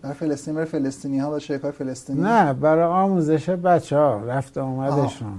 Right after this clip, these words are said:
Speaker 1: اون گروهی که رفته بودن اونجا.
Speaker 2: که می‌رفتن، خب، هواپیما خرج داشت، نمی‌دونم،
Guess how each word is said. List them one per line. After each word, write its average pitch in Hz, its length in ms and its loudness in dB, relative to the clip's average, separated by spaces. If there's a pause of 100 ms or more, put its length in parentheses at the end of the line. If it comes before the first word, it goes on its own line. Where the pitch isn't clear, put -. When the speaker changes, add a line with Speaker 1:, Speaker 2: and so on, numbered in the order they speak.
(140)
Speaker 1:
اون 190 140 -4
گروهی 156 240 2
که 156 140 -6
رفته 127 280 -4
بودن 143 140 -12
اونجا. 117 260 -10
Speaker 2:
که 151 160 -4
می‌رفتن، 185 540 2
خب، 180 260 2
هواپیما 170 600 4
خرج 175 420 -4
داشت، 165 540 0
نمی‌دونم، 147 720 -6